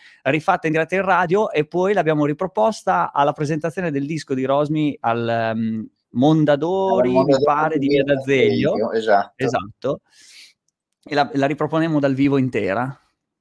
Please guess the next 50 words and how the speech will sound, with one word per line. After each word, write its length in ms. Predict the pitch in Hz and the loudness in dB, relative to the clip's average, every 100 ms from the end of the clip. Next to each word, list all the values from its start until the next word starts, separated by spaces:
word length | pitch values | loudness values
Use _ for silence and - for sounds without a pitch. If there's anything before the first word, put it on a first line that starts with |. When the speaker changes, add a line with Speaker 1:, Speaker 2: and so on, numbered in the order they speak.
| _ | _
Speaker 1:
che 120 | - 143 | -2 0
era 120 | 147 | 2
Speaker 2:
E 40 | |
Speaker 1:
Your 180 | 123 151 | 2 0
Speaker 2:
chi 60 | 127 | 0
Speaker 1:
Song 360 | 143 147 165 151 | 4 4 4 2
di 440 | 123 131 139 - _ _ | 2 0 0 -6 _ _
Elton 400 | - 123 160 160 | -4 -2 0 0
John, 640 | 147 147 143 151 156 175 - _ _ _ _ | 4 4 4 2 0 -2 -8 _ _ _ _
eh, 640 | 123 117 113 113 110 110 | -2 -2 -2 -2 -4 -4
tro-, 460 | 113 147 139 123 - 151 | -4 0 0 -2 -8 -2
in 120 | 170 | 0
una 160 | 180 180 | 2 2
tonalità 380 | 180 170 165 196 | 2 0 2 0
che 80 | 180 | 2
andasse 280 | 151 139 | 0 0
bene 160 | 151 151 | 0 0
a 40 | |
tutte 200 | 143 135 | 0 0
e 40 | 147 | -2
due. 420 | 127 110 110 117 - - | -2 0 -2 -4 -14 -4
<laughs> 240 | 160 - _ _ - 247 - _ _ _ _ _ - - - - - _ _ | -4 -4 _ _ -10 -10 -10 _ _ _ _ _ -20 -20 -20 -20 -20 _ _
Speaker 2:
Adesso 540 | - 98 113 - 113 | -10 2 2 2 -4
poi 360 | - 127 139 143 | 0 4 6 4
dopo 760 | 123 127 143 135 131 123 117 117 | 2 2 4 6 6 6 4 2
ci 160 | - | -4
farai 320 | 110 117 123 | 0 4 4
sentire 600 | 120 120 110 131 139 135 113 | 2 -4 -6 -2 0 2 2
la 180 | 113 | 0
tua 180 | - 120 | 0 0
voce 400 | 113 135 135 - | 2 0 0 -4
che 360 | - 113 113 110 | -2 0 2 0
è 60 | - | -4
molto 440 | 117 135 147 139 | 0 2 2 0
particolare, 960 | - 110 - 110 107 113 120 101 92 90 | 2 2 2 -6 0 4 4 2 -2 -4
no? 220 | 104 117 | -4 -4
Perché 280 | 101 - 107 | -4 -4 -4
se 200 | - 110 | -4 -4
riesci 360 | 120 120 127 | -4 -6 0
a, 300 | 113 107 101 | 4 4 4
a 80 | 107 | 2
cantare 460 | 107 104 98 113 117 | 0 -2 2 2 0
i 60 | |
Queen, 380 | - 120 117 110 | -6 -8 -6 -4
eh, 420 | 117 113 104 98 | -2 -2 -4 -8
c'hai 240 | 98 110 107 | -4 -2 0
delle 240 | 107 104 | 0 2
note 320 | 117 117 - 104 | 4 4 2 -2
molto 400 | 110 113 107 104 | 0 0 2 4
alte. 600 | 123 101 90 - 90 | 4 2 0 -6 -10